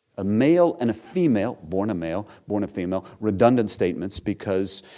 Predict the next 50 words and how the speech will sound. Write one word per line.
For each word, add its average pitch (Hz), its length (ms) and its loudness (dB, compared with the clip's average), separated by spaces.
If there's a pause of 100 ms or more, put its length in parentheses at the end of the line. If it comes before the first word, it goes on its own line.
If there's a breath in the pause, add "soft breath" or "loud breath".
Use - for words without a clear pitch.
(140 loud breath)
even 120 340 4
those 110 320 4
who 107 80 -2
seek 113 380 -4
to 104 420 -2
undo 113 500 2
God's 104 320 0
design 101 380 -4
for 101 100 -6
gender, 101 380 -2 (260 loud breath)
they 110 140 -2
really 104 240 -4
can't. 87 640 -12 (100)
They 95 120 -10
can 110 200 -2
mask 127 400 2
it, 135 340 -2
they 95 100 -10
can 98 120 -6
camouflage 131 720 0
it, 110 80 -6
they 98 100 -4
can 101 80 -6
take 104 180 -6
the 104 80 -6
medication, 120 600 -2
they 104 100 -4
can 98 140 -4
mutilate 107 400 -2
their 107 100 -4
bodies, 123 420 0 (180 loud breath)
but 110 160 -6
they're, 113 220 4
the 131 100 2 (140)
woman's 131 320 0
always 120 320 0
gonna 113 160 -2
be 113 100 -2
an 113 60 -2
X, 104 200 -6 (140)
X 104 260 -4
chromosome, 101 600 -6 (220 loud breath)
and 98 120 -4
the 95 60 -2
man 107 120 -2
is 98 120 -4
always 117 340 4
gonna 117 160 -4
be 117 120 0
an 110 100 -2